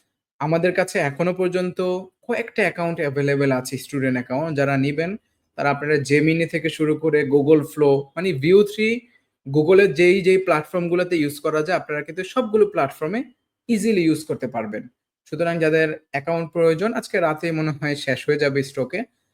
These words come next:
আপনারা আমাদের সাথে যোগাযোগ করতে পারেন। তো আমাদের, আহ, already প্রায় দশ মিনিট ছুঁই ছুঁই অবস্থা। আমরা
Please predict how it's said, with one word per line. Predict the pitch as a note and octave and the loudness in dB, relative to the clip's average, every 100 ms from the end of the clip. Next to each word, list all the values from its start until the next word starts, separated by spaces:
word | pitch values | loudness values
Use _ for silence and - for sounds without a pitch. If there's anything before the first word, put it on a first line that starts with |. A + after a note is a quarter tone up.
| _ _ | _ _
আপনারা | B2+ C#3 C3+ | -12 -2 0
আমাদের | B2+ C3 C3 | 2 0 -2
সাথে | - C#3+ F3 | -4 -6 -4
যোগাযোগ | C#3+ C#3+ C3 B2+ | 0 0 0 -4
করতে | - A#2+ | -10 -10
পারেন। | A2+ A2 A2+ _ _ _ _ _ - | -10 -10 -12 _ _ _ _ _ 0
তো | |
আমাদের, | D#3 E3+ F3 F#3 F#3+ F3 | 2 2 2 4 4 2
আহ, | - D3+ D3+ D3 D3+ | -2 -2 0 0 0
already | D#3 D#3+ D#3+ | 0 0 0
প্রায় | D#3+ D3+ D3+ D3+ D#3 D3+ | 2 2 4 4 4 2
দশ | C3 C#3 - | 0 -2 -4
মিনিট | D3+ D3+ D3+ | -4 -4 -6
ছুঁই | - C#3+ | -4 -6
ছুঁই | D3 D3 | 0 0
অবস্থা। | C3 C3+ - E3 | 2 -2 -4 -4
আমরা | F#3+ E3+ C3 C3 C3+ C3 C3 | -4 -4 -4 -2 0 2 0